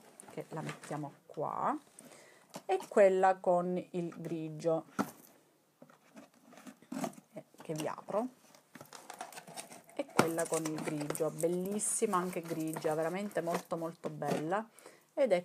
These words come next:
questa, vedete? È molto molto bella, anche questa, eh, la parte in ceramica, questa in silicone, e, eh, per tenerlo, se è una cosa fredda o calda, eh, la fascia, questa qui, sempre in silicone. Devo dire che sono, eh, ottime queste,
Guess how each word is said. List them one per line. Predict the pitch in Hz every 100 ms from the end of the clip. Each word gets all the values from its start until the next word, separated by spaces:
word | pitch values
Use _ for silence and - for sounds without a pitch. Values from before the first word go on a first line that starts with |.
| -
questa, | - 151 151 - 165
vedete? | 160 175 185 180 180 185 170
È | -
molto | 190 202 226 233 - 196
molto | 190 180 -
bella, | 170 160 151 156
anche | 180 202
questa, | 196 185 - 170 165 170 160
eh, | 160
la | 160
parte | 170 170 175
in | 180
ceramica, | 269 220 185 170 151
questa | 156 175 -
in | 151
silicone, | - 392 370 156 160 160 - - -
e, | - 202 -
eh, | 180 170
per | - 190 175 165 170
tenerlo, | - 233 180 170 185 175
se | 156 160
è |
una | 156 160
cosa | 156 160 160
fredda | - 165 156 185
o |
calda, | - 147 147 147 156 156 -
eh, | 156 147
la | 165
fascia, | 165 156 151 -
questa | 156 156 - 156
qui, | - 151 151 151 - -
sempre | - 180 170 175
in | 165
silicone. | - 165 151 151 151 151 160 - - -
Devo | 220 220
dire | 226 226 190
che | 190
sono, | 185 180 175 175 180 175 165
eh, | -
ottime | 190 185 - 175
queste, | 160 175 - - 185 170 160 160 156 156 151 160